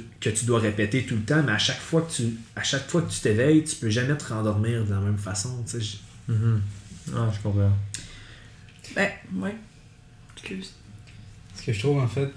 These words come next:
Speaker 4: pour, euh, pour sauter sur ce que Sam y parle, là, puis sur ce qu'on discute depuis tantôt, là, je pense que c'est un équilibre entre je dédie mon attention à ce bobo-là, donc il y a une intention de, de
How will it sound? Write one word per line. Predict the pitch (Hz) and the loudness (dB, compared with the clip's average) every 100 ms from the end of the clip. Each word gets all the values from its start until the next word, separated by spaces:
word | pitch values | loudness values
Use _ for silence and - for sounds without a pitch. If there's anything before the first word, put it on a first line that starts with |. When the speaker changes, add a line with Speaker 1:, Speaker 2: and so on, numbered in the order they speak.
| - - | -14 -12
Speaker 4:
pour, | - 120 | -4 -2
euh, | 120 120 123 127 135 139 - | 0 -2 -4 -8 -12 -14 -14
pour | 131 | -12
sauter | 117 - 120 135 | -8 -4 -2 -2
sur | 131 113 | -2 -4
ce | - | -4
que | |
Sam | 117 123 120 | -4 0 -2
y | |
parle, | 113 120 131 135 | -2 -4 -2 -2
là, | 139 135 - - - | -2 -4 -10 -20 -18
puis | - | -14
sur | - | -14
ce | - | -10
qu'on | - 117 | -4 -2
discute | 113 107 120 | -2 -2 0
depuis | 113 107 | 0 -2
tantôt, | 113 107 117 | -4 -4 -2
là, | 123 | -4
je | 117 | -2
pense | 123 - | -4 -4
que | 110 | -2
c'est | 110 | 0
un | 110 | 0
équilibre | 101 107 110 110 | 0 0 0 0
entre | 113 110 110 - - - - - - - - - - - - | 0 -2 -2 -10 -20 -20 -20 -20 -20 -16 -16 -16 -18 -16 -14
je | - | -2
dédie | 120 110 120 135 143 143 - - - - - - | 0 2 2 2 2 0 -6 -20 -20 -20 -20 -8
mon | 127 123 | -2 0
attention | 117 117 110 110 - 120 117 117 - - - - | 0 0 0 -2 -2 -2 0 -2 -6 -16 -20 -8
à | 127 | -4
ce | 101 | 0
bobo-là, | 113 107 104 104 113 147 | 0 2 2 2 2 0
donc | 110 101 - - - - - - - | -2 -2 -4 -10 -20 -20 -20 -20 -14
il | 131 | -2
y | |
a | 113 | 2
une | 104 107 110 | 2 2 2
intention | 113 113 110 107 - 113 117 110 113 - - | 2 2 2 0 -2 0 2 0 -2 -10 -10
de, | 117 101 101 117 | -6 -4 -4 -4
de | 113 | -2